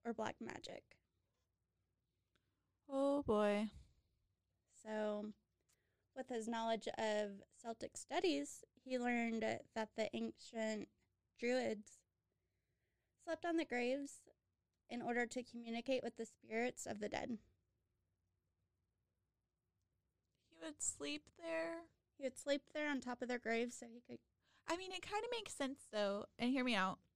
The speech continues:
Speaker 2: The reason why is because a lot of people believe that, like, in your dreams is when you, like, connect with
Speaker 1: Mm-hmm.
Speaker 2: people on the other side. So, obviously, if you sleep there, it's, like, when you're, get to dream and, like, connect, so.
Speaker 1: Yes.
Speaker 2: I see the logic in that, but that's <laughs> so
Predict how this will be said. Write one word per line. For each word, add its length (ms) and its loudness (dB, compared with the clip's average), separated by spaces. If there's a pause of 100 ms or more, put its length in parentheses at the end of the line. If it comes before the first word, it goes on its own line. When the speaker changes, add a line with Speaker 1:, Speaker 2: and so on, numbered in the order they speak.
(220)
Speaker 2:
The 80 0
reason 240 2
why 220 6
is 140 2
because 240 -2
a 40 -2
lot 80 2
of 80 -2
people 180 -4
believe 360 2
that, 180 -2
like, 200 0
in 140 -4
your 140 -6
dreams 460 -4
is 120 -14
when 160 -4
you, 180 -2
like, 220 -2
connect 400 -4
with 200 -2 (600)
Speaker 1:
Mm-hmm. 320 6
Speaker 2:
people 200 4
on 100 2
the 80 0
other 180 0
side. 520 2 (340)
So, 160 -2
obviously, 420 4
if 80 -4
you 80 -4
sleep 260 -2
there, 340 4 (720)
it's, 100 -12
like, 140 -4
when 140 -2
you're, 240 -4 (720)
get 120 -4
to 60 -12
dream 460 4
and, 160 -4
like, 180 -12 (480)
connect, 420 -12 (100)
so. 180 -8 (200)
Speaker 1:
Yes. 100 -4 (320)
Speaker 2:
I 100 4
see 220 0
the 120 2 (120)
logic 300 4
in 100 0
that, 180 2
but 80 -6
that's 220 -2
<laughs> 140 -4
so 120 4